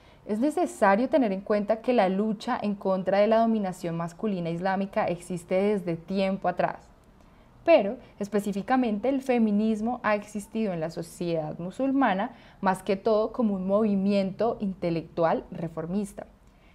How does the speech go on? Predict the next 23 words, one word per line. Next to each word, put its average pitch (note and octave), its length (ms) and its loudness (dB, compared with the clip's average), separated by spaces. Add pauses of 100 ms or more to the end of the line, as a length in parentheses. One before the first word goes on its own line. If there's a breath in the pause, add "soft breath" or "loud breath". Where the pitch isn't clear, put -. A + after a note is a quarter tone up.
y F#3+ 80 -2
al F#3+ 100 4
mismo G3+ 320 0
tiempo B3 460 0
en F#3+ 100 -2
la F3+ 140 0
forma F3 340 0
de F3+ 80 -2
movimientos F3+ 540 -2
sociales A3+ 640 0 (260 loud breath)
en F#3+ 120 -2
el F#3+ 160 -2
contexto F#3+ 680 -2
de G#3+ 140 0
luchas F3+ 360 -4 (120)
nacionalistas A3+ 920 -2
y - 200 -10 (200)
anticoloniales C4 1300 0
del F#3 280 0
comienzos F#3+ 640 -2
del B3+ 140 0
siglo E3+ 280 -6
veinte. F3 400 -6